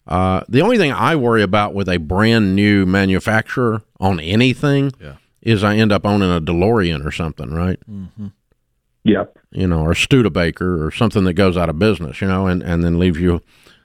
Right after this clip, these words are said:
Speaker 1: you know, they ma-, they make 'em for three years and then they're gone. I don't, I don't have any reason to think that this company's gonna do that, but I'm just saying, and just as a general comment, but, uh, can you afford this? Yes, you can afford it, sir, and yes, you should go buy it if it's what you want.
Speaker 3: Amazing.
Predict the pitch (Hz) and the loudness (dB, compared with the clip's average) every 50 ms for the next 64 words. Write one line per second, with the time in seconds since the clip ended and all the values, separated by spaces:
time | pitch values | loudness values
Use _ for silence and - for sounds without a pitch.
0 | _ - 90 90 85 85 87 90 95 101 90 101 107 98 107 117 107 - 95 85 | _ -6 -2 0 2 2 2 2 2 2 0 0 0 2 2 2 2 0 -2 -4
1 | - 104 90 - 107 104 95 92 95 95 90 78 92 90 85 80 76 80 104 101 | -4 -6 -4 -2 -2 0 2 2 2 0 0 0 -2 -2 -2 -2 0 0 0 0
2 | 90 76 - 113 143 151 104 - _ _ _ - - 92 113 127 117 117 95 104 | -2 -2 -2 -2 -2 -2 -2 -6 _ _ _ -12 -6 -2 0 2 2 2 2 2
3 | 95 87 87 117 131 135 120 95 107 98 80 87 - _ - - 156 160 - - | 2 2 2 2 2 2 2 2 0 -2 -2 -4 -6 _ -2 0 0 0 0 -2
4 | 101 85 101 104 - - - 120 104 82 92 80 85 90 78 78 135 143 120 87 | -4 -2 -2 -2 -2 -2 -2 -2 0 0 -2 -2 -2 -2 -2 0 2 2 2 2
5 | 85 87 82 92 101 101 101 104 95 - 110 98 98 95 90 85 78 95 104 - | 0 -2 0 0 -2 -2 -2 -4 -4 -2 -2 -2 0 0 -2 -2 -2 -4 -6 -4
6 | - 98 78 80 82 76 71 80 80 98 113 110 95 87 80 80 - - 107 120 | -4 -4 -4 -4 -6 -6 -6 -4 -2 0 2 2 2 0 0 -2 -4 -4 -2 -2
7 | 120 113 101 90 85 85 - - - - - - - - _ _ - 101 104 101 | 0 0 0 0 -2 -4 -6 -10 -16 -20 -20 -20 -20 -20 _ _ -2 0 0 0
8 | 90 - _ - - 104 98 - - 156 143 127 117 117 143 180 190 175 143 - | 0 -4 _ -12 -12 -8 -2 0 2 2 2 2 2 2 4 4 2 2 0 0
9 | 175 180 185 190 175 190 190 185 - - - - - 143 135 117 - - 139 123 | -2 0 0 0 0 0 0 0 -2 -4 -6 -2 0 2 2 2 0 -2 -4 -2
10 | 147 127 113 - 123 107 92 82 - - 98 95 98 98 92 98 104 101 - - | 0 0 0 0 0 0 0 -2 -4 -2 0 2 2 2 2 2 2 0 0 -2
11 | 107 - - 104 92 110 104 95 104 104 107 104 101 95 98 95 - - 104 - | -4 -2 -2 -2 0 0 0 2 2 0 2 0 0 0 -2 -4 -2 -2 -4 -2
12 | - 113 98 90 73 - - _ _ _ _ _ _ _ _ _ _ _ _ _ | -2 -2 0 0 -2 -4 -8 _ _ _ _ _ _ _ _ _ _ _ _ _
13 | _ _ _ _ _ _ _ _ _ _ - - 104 101 98 95 92 - 92 87 | _ _ _ _ _ _ _ _ _ _ -6 -2 0 2 2 2 0 0 -2 -6
14 | - | -6